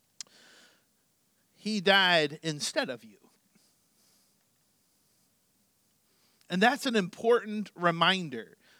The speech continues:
for us, because all of those things are things we deserved. In fact, I would say all of those things are things that we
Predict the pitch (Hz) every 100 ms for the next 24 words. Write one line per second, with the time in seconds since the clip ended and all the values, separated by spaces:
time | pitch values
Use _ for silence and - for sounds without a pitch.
0 | _ - 165 131 117 - - - - -
1 | - _ _ _ _ _ _ _ _ _
2 | 180 - 202 185 175 - 190 262 254 202
3 | 156 151 139 139 - 147 123 120 165 180
4 | - - 170 165 175 185 175 160 147 151
5 | 196 170 143 135 - _ _ _ 123 139
6 | 131 170 143 107 - - 165 160 214 196
7 | 165 - - - _ _ 147 170 180 156
8 | - 175 160 160 156 170 165 151 151 -
9 | 175 165 147 - 185 165 160 139 143 185
10 | 175 147